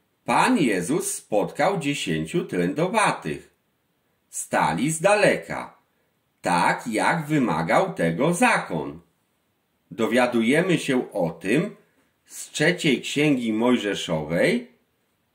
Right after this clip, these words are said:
trzynastego rozdziału, czterdziestego piątego i czterdziestego szóstego wersetu.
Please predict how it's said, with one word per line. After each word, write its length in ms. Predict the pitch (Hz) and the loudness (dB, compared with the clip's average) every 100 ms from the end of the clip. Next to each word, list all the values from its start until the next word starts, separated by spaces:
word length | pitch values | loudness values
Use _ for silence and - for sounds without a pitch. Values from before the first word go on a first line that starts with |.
| - | -10
trzynastego 760 | 117 110 98 - 156 160 135 | -4 -2 -2 0 0 2 4
rozdziału, 1000 | 113 98 90 92 92 82 85 135 240 - - _ _ _ _ _ _ | 4 0 -6 -4 -2 0 0 2 2 0 -14 _ _ _ _ _ _
czterdziestego 1040 | _ - 110 110 110 110 - - 175 160 | _ -8 0 0 2 -2 -4 0 0 2
piątego 1000 | 131 113 104 98 - 90 85 104 165 - - | 0 0 -4 -4 -4 -2 0 2 2 2 -4
i 260 | 156 117 | -2 -2
czterdziestego 920 | 82 - 110 98 104 95 - 156 123 107 | -6 -6 -4 -2 -4 -8 -4 -2 -2 -4
szóstego 800 | - 87 - - 87 80 131 156 | -6 -8 -8 -4 -2 0 0 0
wersetu. 880 | 196 220 226 160 123 - - - | 2 0 0 0 0 -2 -10 -10